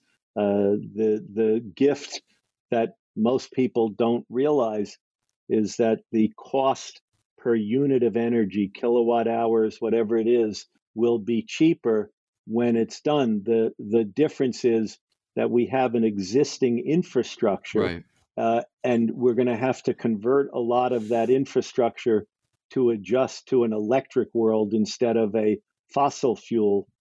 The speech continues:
Speaker 2: That
Speaker 1: world.
Speaker 2: seems to be the hardest part, <laughs>
Speaker 1: Right.
Speaker 2: is that transitional period of this, you know, old antiquated grid
Speaker 1: I,
Speaker 2: that
Speaker 1: I,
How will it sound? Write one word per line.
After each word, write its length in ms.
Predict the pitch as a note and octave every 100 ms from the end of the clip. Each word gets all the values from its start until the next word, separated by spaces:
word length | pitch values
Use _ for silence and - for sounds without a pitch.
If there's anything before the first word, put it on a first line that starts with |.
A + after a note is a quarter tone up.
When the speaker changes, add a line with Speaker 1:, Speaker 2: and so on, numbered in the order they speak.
| _
Speaker 2:
That 40 | G#2
Speaker 1:
world. 400 | A2+ A2+ G#2 G2+
Speaker 2:
seems 200 | E3 D3+
to 120 | C3+
be 140 | A#2+ A2+
the 120 | F#2+
hardest 420 | A2+ G#2+ G2 -
part, 440 | - C#3 - - _ _
<laughs> 180 | - -
Speaker 1:
Right. 220 | B2 A2+
Speaker 2:
is 60 | G#2
that 180 | G#2+
transitional 760 | - B2+ G#2+ A2 A#2 A#2+ G#2+ G2
period 600 | - A2+ G#2+ G2 F#2 F2+
of 520 | F2 F#2+ F2+ F#2 - _ _ _ _ _
this, 400 | G2+ - - - -
you 80 | G2+
know, 200 | F#2+ F2 G#2
old 440 | G2+ G2 F#2+ - - _ G#2
antiquated 800 | G#2+ G#2+ - G2+ F#2 F#2 - -
grid 300 | F#2 G#2 G2+
Speaker 1:
I, 120 | F#2
Speaker 2:
that 100 | G#2+
Speaker 1:
I, 240 | D#3+ E3